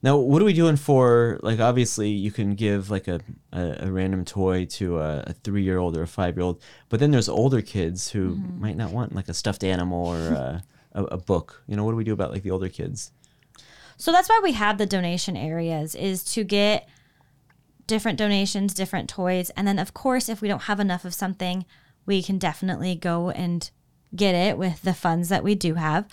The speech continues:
Speaker 2: Um, of course, the more donations, the better, but we definitely do have our ways of getting more gifts. And then we also do, um, the kids are gonna be able to fill out, like, a wish list.
Speaker 1: Mm-hmm.
Speaker 2: So they're gonna be able to put their top three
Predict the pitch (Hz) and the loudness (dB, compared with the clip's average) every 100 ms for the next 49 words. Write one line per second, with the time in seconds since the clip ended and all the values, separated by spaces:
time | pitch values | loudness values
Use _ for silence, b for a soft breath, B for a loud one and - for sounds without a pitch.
0 | B B B 202 208 196 175 - 196 - | B B B 2 6 6 2 -2 -6 -6
1 | - 180 180 - 185 180 165 170 170 170 | -4 -4 -4 -4 -2 0 0 -2 -2 -2
2 | 160 160 185 175 185 160 151 233 339 214 | -2 -2 -6 -6 -4 -2 0 0 0 4
3 | 185 - 208 202 180 196 185 165 165 160 | 4 4 0 -2 -2 -2 -4 -4 -4 -4
4 | 165 165 160 160 160 _ _ _ _ - | -4 -2 -2 -2 -6 _ _ _ _ -6
5 | 185 170 170 165 - 160 147 160 160 - | 0 0 0 -2 -6 -4 -2 -2 -4 -4
6 | 175 156 151 147 196 - B B B - | -4 -4 -4 -4 -4 -8 B B B 0
7 | 208 214 - 214 226 320 285 269 262 254 | 2 2 2 0 0 -2 -2 -2 0 0
8 | 233 190 180 175 170 196 - 214 240 285 | 0 0 2 0 -2 -4 -4 -2 -2 -2
9 | 302 269 202 202 202 - 208 196 185 - | 0 0 -2 -2 -4 -2 0 0 -2 -6
10 | - 185 - 160 180 160 117 143 - - | -2 -2 0 -2 -4 -6 -6 -6 -8 -12
11 | - - _ 101 98 113 - - 220 214 | -14 -18 _ -4 -4 -6 -12 -4 2 2
12 | 220 214 208 208 208 - 208 196 - 175 | 2 2 2 2 0 2 2 2 0 -4
13 | - 170 - - 175 165 160 160 | -2 -4 -4 -6 -4 -2 0 -2